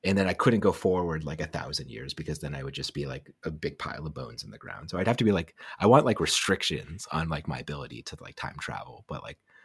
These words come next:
this, like, realistic, grounded, like, time travel, I think would be interesting.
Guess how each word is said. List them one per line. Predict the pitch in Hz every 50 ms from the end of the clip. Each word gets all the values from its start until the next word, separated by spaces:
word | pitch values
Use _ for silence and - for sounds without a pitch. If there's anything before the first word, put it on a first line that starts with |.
| - _ _ _ _
this, | - 82 - -
like, | 82 80 78
realistic, | - 82 87 87 90 90 87 85 82 - - 80 78
grounded, | - 78 76 73 78 78 78 80 82 78 73 69 65 - - _ _ _ _ _ _ _ _ _ _ _ _ _ _ _ -
like, | 127 127 - - -
time | - - - - 143
travel, | - - 131 - - - - - - - - _ _ _ _ -
I | -
think | 156 156 -
would | - 120
be | - - -
interesting. | - - - - - - - - 107 107